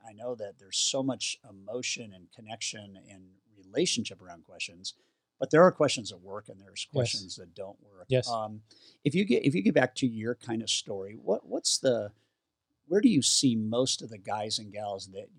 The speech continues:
Speaker 1: you advise and coach, either from a business standpoint? I know you coach C E Os, I know
Speaker 2: Yes.
Speaker 1: you cre-, uh, coach couples. Let's take business first.
Speaker 2: Right.
Speaker 1: What's, what's a great starting point for a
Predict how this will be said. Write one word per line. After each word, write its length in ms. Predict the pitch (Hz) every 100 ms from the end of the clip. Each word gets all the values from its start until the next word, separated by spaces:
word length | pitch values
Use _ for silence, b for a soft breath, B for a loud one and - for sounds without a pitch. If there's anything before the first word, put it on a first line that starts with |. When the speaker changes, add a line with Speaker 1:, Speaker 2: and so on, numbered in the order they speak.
| 101 110
Speaker 1:
you 220 | 120 123
advise 680 | 107 95 - 101 98 98 92
and 180 | 95 90
coach, 300 | - 92 -
either 180 | 131 156
from 160 | 135
a 60 | 120
business 340 | 95 104 113
standpoint? 640 | - 113 107 95 107 98 92
I 20 | 92
know 80 |
you 120 | 101 98
coach 260 | 117 90
C 140 | - 104 92
E 80 | 92
Os, 260 | 90 90 -
I 60 |
know 60 | 123
Speaker 2:
Yes. 100 | 104
Speaker 1:
you 60 | 104
cre-, 340 | - 117 -
uh, 40 | 95 -
coach 260 | 104 - -
couples. 580 | 98 - 104 92 - - _ _ _ _ _ _ _ _ _ _ -
Let's 140 | 160
take 240 | - 180 110
business 340 | 117 - -
first. 340 | - - - -
Speaker 2:
Right. 180 | 135 123 _ _
Speaker 1:
What's, 260 | 147 151 -
what's 300 | 135 185 -
a 40 |
great 500 | 123 104 110 117 101
starting 760 | - - - - 104 95 95 87 _
point 220 | 87 82 _ _
for 220 | 92 87
a 60 | -